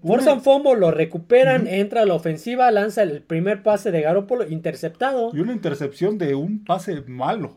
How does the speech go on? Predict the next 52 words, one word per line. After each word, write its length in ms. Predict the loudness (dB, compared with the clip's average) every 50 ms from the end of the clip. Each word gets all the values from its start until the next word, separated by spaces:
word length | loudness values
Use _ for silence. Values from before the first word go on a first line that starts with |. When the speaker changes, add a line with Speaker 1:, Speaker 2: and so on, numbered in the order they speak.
| -12
Speaker 1:
malo 280 | -6 -4 -4 -4 -4 -4
Speaker 2:
Ujú. 80 | -6 -6
Speaker 1:
porque, 440 | -6 -8 -8 -10 -10 -8 -8 -8 -6
Speaker 2:
Iba 180 | -2 0 0 0
Speaker 1:
eh, 60 | 0
Speaker 2:
para 240 | -2 -4 -2 -2 -2
Adams 380 | -2 -2 -2 -4 -6 -8 -10 -12
y 120 | -12 -10 -6
se 120 | -6 -6
Speaker 1:
sí, 60 | -4
Speaker 2:
quedó 120 | -4 -4 -2
Speaker 1:
sí, 40 | 0
Speaker 2:
muy 220 | 0 0 0 0
corto. 240 | 0 0 0 0 0
Speaker 1:
se 60 | -2
quedó 180 | -2 -2 -2 -2
muy 160 | -2 -4 -4
corto. 300 | -4 -6 -4 -4 -4 -4
El, 240 | -4 -6 -10 -12 -10
el 420 | -8 -8 -8 -8 -8 -8 -8 -8 -8
defensivo 400 | -10 -8 -10 -10 -8 -8 -10 -8
prácticamente 960 | -8 -10 -10 -8 -8 -6 -6 -6 -6 -8 -6 -6 -6 -6 -6 -8 -8 -10 -12 -12 -14 -16 -20 _ _ _
no 180 | -8 -8 -6 -6
tuvo 140 | -6 -6 -6
que 80 | -4 -4
hacer 180 | -4 -4 -6 -6
mucho 340 | -8 -8 -8 -10 -10 -10 -8
más 220 | -10 -10 -10 -10
que 320 | -12 -12 -12 -10 -12 -14 -14
esperarlo, 600 | -14 -12 -8 -4 0 2 2 0 0 -2 -4 -6
esperar 320 | -6 -8 -8 -8 -6 -6 -6
el 100 | -6 -6
balón. 300 | -6 -6 -8 -8 -10 -12
Sí, 80 | -12 -12
un 100 | -12 -8
pase 220 | -6 -4 -4 -2 -4 -4
Speaker 2:
Ta-, 80 | -2
tardó 300 | -2 -2 0 2 2 2
Speaker 1:
malo. 80 | 4 4
Speaker 2:
más 260 | 2 0 0 0 -2
en 140 | -2 -2 -2
entrar 380 | -4 -4 0 2 4 4 6
la 100 | 6 4
ofensiva 560 | 4 4 2 -2 -2 -2 -2 0 4 4 4 4
Speaker 1:
Sí. 60 | 2
Speaker 2:
que 180 | 0 0 0
lo 180 | 0 0 -2 -2
que 100 | -2 -2
duró 280 | 0 0 -2 0 2 2
en 80 | 2 2
el 160 | 0 -2 -2
campo. 320 | -2 -2 -2 -2 -4 -2